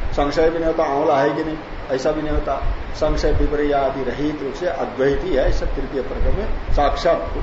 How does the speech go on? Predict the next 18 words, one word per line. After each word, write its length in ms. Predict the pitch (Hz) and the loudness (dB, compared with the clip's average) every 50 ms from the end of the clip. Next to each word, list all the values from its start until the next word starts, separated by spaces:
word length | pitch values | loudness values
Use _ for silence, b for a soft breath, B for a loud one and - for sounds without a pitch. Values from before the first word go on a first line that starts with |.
| - - - - - | 0 0 0 0 0
निर्देश 340 | 139 139 - 120 107 - | 0 0 0 -2 -2 -4
हुआ, 180 | - - - - - - - - - - - - - - - - - - - - - - - - - - - - | -8 -12 -12 -12 -14 -14 -14 -16 -14 -14 -14 -14 -14 -12 -8 -4 -4 -2 0 0 0 0 -2 -4 -10 -6 -2 -2
ये 80 | 1077 | 0
बता 200 | 1077 - - 679 | 0 0 -4 -4
देना। 240 | 698 679 - - - - - - - - - - - - - - - - - - - - - - - - - - - - - - - - - - - - - - - - - - - - - - - - - - - - - - - - - - - 147 | -4 -6 -8 -10 -12 -12 -12 -12 -12 -12 -14 -12 -12 -8 -6 -4 -4 -4 -4 -4 -4 -2 -2 0 -2 -2 -2 -4 -4 -4 -4 -4 -6 -8 -10 -12 -14 -14 -14 -14 -12 -12 -12 -10 -12 -12 -12 -12 -14 -14 -14 -14 -14 -14 -14 -14 -14 -14 -12 -6 -2 0
आगे 160 | 170 180 208 | 2 2 2
भाष्य 380 | 185 175 165 175 165 - - 175 | 2 2 2 0 0 0 -2 -2
में 140 | 156 151 143 | -2 0 0
कहते 260 | 139 123 107 - - | 0 0 0 -2 -4
हैं, 320 | - - - - - - - - - - - - - - - - - - - - - - - - - - - - - - - - - - - - - - - - - - - - | -6 -6 -6 -4 -4 -4 -2 -2 -4 -2 0 0 -2 -2 0 0 2 2 2 2 2 2 0 0 -2 -4 -4 -4 -4 -4 -4 -6 -8 -8 -8 -8 -10 -10 -10 -12 -12 -10 -4 -2
"अन्ते 380 | 180 190 202 190 - 214 208 202 208 - - - - - - - - - - - - - - - - - - - - | 0 0 0 2 4 4 4 4 2 0 -6 -10 -12 -14 -14 -14 -16 -14 -14 -8 -6 -2 2 4 4 4 4 4 4
तस्य 340 | 180 180 180 - 220 208 165 | 2 2 4 2 2 2 2
ये 160 | 160 147 - | 2 2 2
तस्य", 240 | - 175 - - 151 | 2 0 0 0 0
अंतिम 380 | - - 190 202 - 240 220 | 0 2 0 2 2 0 0
माने 220 | 220 220 - 226 208 | 0 0 0 0 2
चतुर्थ 360 | - - - - 208 190 196 | 4 4 6 6 6 4 4
प्रकरण, 420 | 208 - - 175 160 127 123 - | 4 4 4 4 4 4 4 4